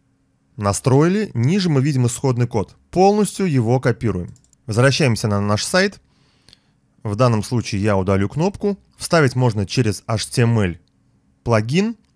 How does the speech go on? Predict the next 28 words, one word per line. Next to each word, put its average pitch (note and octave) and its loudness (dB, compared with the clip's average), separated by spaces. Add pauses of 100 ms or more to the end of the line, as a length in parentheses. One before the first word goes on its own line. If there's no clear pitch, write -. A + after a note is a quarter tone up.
(180)
В G#2 -8
данном A#2 2
случае A2 -4
у G2+ -4
меня G#2 -2 (960)
H G#2 -6
T C3 0
M A#2 2
L G2+ -2
есть, G2+ -6
э, F2+ -4
плагин A2 -4
специальный D3 -6 (360)
от A#2+ -2
Elementor. A2+ -2 (2250)
Также A#2+ 0
можно A2+ 0
вставить G2 -2
в - -10
виджете. E3+ -2 (420)
То B2 0
есть A#2 2
у A2+ -2
нас A2+ 0
есть A2+ 0
от G#2+ -2
WordPress G#2+ -2
виджеты. G2+ -4